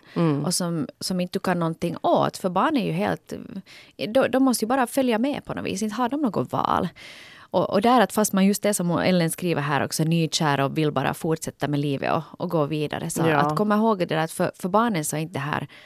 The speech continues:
Speaker 2: något annat egentligen en, en, en stor svår sak just nu.
Speaker 1: Ja, det blir också sån här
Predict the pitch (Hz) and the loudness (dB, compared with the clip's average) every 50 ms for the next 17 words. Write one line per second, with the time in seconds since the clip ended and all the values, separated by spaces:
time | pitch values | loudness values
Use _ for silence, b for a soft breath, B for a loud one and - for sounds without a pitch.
0 | B B B B B B 185 202 214 196 165 147 139 143 143 139 147 185 - - | B B B B B B 2 4 6 6 6 6 4 4 2 -2 -4 -4 -4 -4
1 | - - 151 165 - - - 143 139 143 143 147 - - - 160 156 - - _ | -4 -4 -4 -6 -6 -8 -8 -6 -6 -4 -4 -6 -6 -8 -10 -10 -10 -12 -12 _
2 | - 160 - - 196 170 165 - - - _ _ _ _ _ _ - - - - | -6 -6 -4 -2 -2 -2 -2 -2 -6 -12 _ _ _ _ _ _ -14 -14 -10 -6
3 | - - - 175 131 98 - - - 175 - 165 - - - - - - - 196 | -4 -2 0 2 2 0 0 -2 -4 -4 -4 -6 -8 -8 -8 -6 -6 -4 -4 -4
4 | 180 - - 180 - _ _ _ - 185 202 196 220 202 240 240 233 226 - 220 | -4 -4 -6 -10 -12 _ _ _ -8 -4 -2 -2 -2 0 2 0 0 0 -2 -4
5 | 196 202 214 208 208 | 0 2 2 2 2